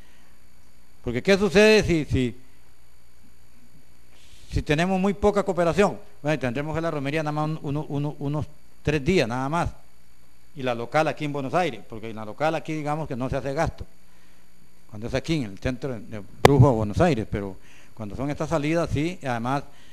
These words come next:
eh, ustedes tienen que comprender que son sumamente peligrosos entrevistar gente en el Cerro de la Muerte, a donde hay mucha curva, a donde vienen furgones, muchos buses, mucho ruido.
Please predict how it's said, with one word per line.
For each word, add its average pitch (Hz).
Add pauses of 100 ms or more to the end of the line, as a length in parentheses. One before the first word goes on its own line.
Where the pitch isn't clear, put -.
(240)
eh, 101 (380)
ustedes 147
tienen 151
que 127
comprender 147
que 139
son 135
sumamente 147
peligrosos 127 (320)
entrevistar 120
gente 151 (840)
en 120
el 107
Cerro 139
de 151
la 151
Muerte, 156 (300)
a 120
donde 113
hay 123
mucha 131
curva, 180 (480)
a 123
donde 110
vienen 127
furgones, 170 (440)
muchos 107
buses, 175 (320)
mucho 113
ruido. 180